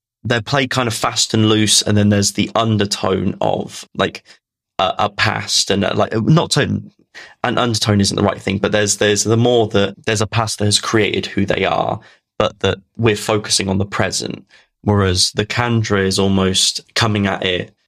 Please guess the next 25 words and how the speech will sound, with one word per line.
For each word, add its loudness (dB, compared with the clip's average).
as 0
a, 2
uh, 4
like, -2
like, -2
there's 0
an 4
intenseness. -2
There's 0
no, 2
there's -2
not 2
a 0
lot 2
of -2
humor 2
undercutting -2
it. -2
It -2
feels 0
like -2
they 2
are 2
from -2
a 0